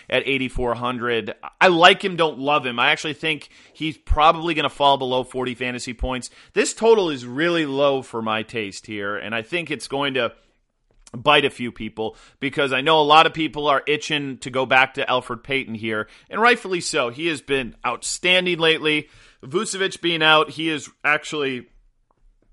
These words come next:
you know, helped a good bit, uh, on the, on the rebounding side of things, that more than he had in the past. The minutes have been up, and the price tag is fine at seven K. But again, this lowish total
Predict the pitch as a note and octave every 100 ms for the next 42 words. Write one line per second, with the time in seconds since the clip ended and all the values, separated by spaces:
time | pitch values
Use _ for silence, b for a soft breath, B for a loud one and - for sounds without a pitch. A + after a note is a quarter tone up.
0 | _ - C#3+ C3 C#3 E3+ D3 D3 D#3+ C3
1 | D#3 D#3+ - C3+ B2+ A#2+ C3+ C3 B2 A#2+
2 | G2+ B2 A2+ A#2 D#3+ E3 D#3+ D#3 E3 D3+
3 | D3 B2+ D3+ D3 D3 C3+ B2+ - B B
4 | B B2+ C#3+ D3 C3+ C3 C3 A2 G2+ D3
5 | D3 D3 - B2 D#3 E3 C#3+ A#2+ A#2+ -
6 | D3+ D3+ - b b - C3 B2+ E3+ F#3
7 | F3 E3 C#3 - - C#3+ C#3 A#2+ - B2+
8 | A2+ A2 C3+ A#2 A2 G2 F3+ D#3 A#2 G#2
9 | A2+ C#3 D3 B2 - D3 D3 B2+ G#2